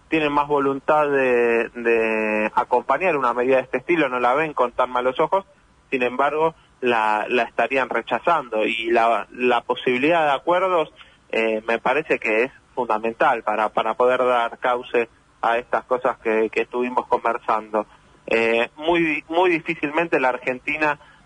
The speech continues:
pueda, eh, tener, me parece, necesita una mesa con muchos actores sociales, donde también,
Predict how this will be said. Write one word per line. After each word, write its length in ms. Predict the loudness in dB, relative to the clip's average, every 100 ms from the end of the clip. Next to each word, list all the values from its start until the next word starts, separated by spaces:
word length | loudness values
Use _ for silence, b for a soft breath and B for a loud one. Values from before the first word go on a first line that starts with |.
| _
pueda, 960 | -2 2 4 4 2 2 2 2 0 -2 B _ -6
eh, 500 | -2 0 0 0 -2 0
tener, 380 | 0 0 0 -2 -4
me 140 | -4 -2
parece, 380 | -2 -2 -6 -6 -14 -16 _ -6
necesita 640 | -4 -4 -4 -2 0 -2
una 180 | -2 -4
mesa 240 | -2 -4 -4
con 120 | -2
muchos 340 | -2 0 -2
actores 360 | -2 -2 -2 0
sociales, 560 | -2 0 0 0 -2 -4 B B -6
donde 320 | -4 0 0
también, 600 | 0 -4 -2 -2 -2 -4